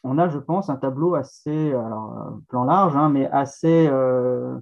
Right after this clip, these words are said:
assez lucide sur ce que fait l'humanité, hein, depuis, depuis qu'elle est là peut-être, c'est-à-dire être capable de dire les choses, être capable de surmonter certains dénis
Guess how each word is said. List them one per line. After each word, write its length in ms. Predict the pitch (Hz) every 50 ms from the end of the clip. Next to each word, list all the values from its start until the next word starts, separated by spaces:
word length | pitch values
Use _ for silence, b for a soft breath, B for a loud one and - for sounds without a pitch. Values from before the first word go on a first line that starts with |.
| - _ _ _ _ _ _ _ _ _ _ _ _ _ _ _ _ _ _ _ _ _ -
assez 220 | - 131 - - 196
lucide 420 | 214 202 - - - 202 247 262
sur 260 | - - 151 143 -
ce 120 | - _ _
que 120 | - 147
fait 220 | 139 - - 240 202
l'humanité, 480 | 175 160 156 160 160 160 190 185 170
hein, 100 | 147 135 135
depuis, 560 | 127 120 - _ - - - 160 143 139 123
depuis 260 | 117 123 123 _ _
qu'elle 160 | - - 120
est 60 | 127 135
là 120 | 160 165
peut-être, 360 | 160 143 131 135 196 208 208 - _ _ _ _ _ _ _ _
c'est-à-dire 680 | _ _ - 143 135 147 143 135 156 160 165 165 147 123 -
être 180 | - 131 - -
capable 440 | - 196 196 247 240 - 156 139 123
de 100 | 117 120
dire 260 | 117 120 139 147 143 120
les 100 | 117 110
choses, 360 | - - 147 190 254 233 143
être 240 | 120 113 - _ _
capable 320 | - 151 151 190 202 165
de 60 | 131 123
surmonter 460 | - - 156 151 151 151 147 151 147
certains 280 | 139 139 131 - 139 127
dénis 420 | 117 120 113 113 143 202 269 269